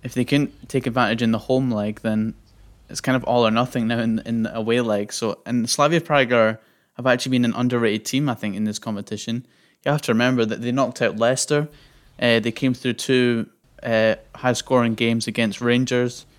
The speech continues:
And now if they can knock out Arsenal, then I think they could be a, a team to watch. So, I don't know. It's a tough game, but I'm more edging towards, uh, Slavia Prague just because of their away goal that they managed to get at the Emirates.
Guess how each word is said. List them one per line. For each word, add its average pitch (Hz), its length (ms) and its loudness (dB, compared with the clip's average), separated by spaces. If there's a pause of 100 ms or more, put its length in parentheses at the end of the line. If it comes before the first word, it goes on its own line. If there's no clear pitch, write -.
(440)
And 123 160 0
now 131 100 4
if 123 100 -2
they 135 80 0
can 127 180 0
knock 151 240 2
out 117 100 4
Arsenal, 113 560 0
then 107 380 -2
I 120 100 -10
think - 380 -6
they 120 100 -8
could 113 180 -4
be 113 200 0
a, - 260 -6
a - 20 -4
team 120 280 -2
to 113 120 -4
watch. 120 360 0
So, 110 380 -2 (720)
I 117 120 0
don't 117 140 2
know. 117 300 2 (160)
It's - 180 -2
a - 40 -6
tough - 260 0
game, 123 260 4
but 113 220 2
I'm 123 380 2
more 131 240 2
edging 123 260 2
towards, 110 440 -4
uh, 110 260 -2
Slavia 104 480 -2
Prague 104 420 -2
just - 220 -14
because 107 320 -4
of 104 300 -6
their 117 220 2
away 110 240 2
goal 107 240 -6
that 107 80 -8
they 110 100 -2
managed 107 340 -2
to 120 60 -6
get 107 180 -2
at 101 80 -8
the 113 80 -2
Emirates. 113 480 -4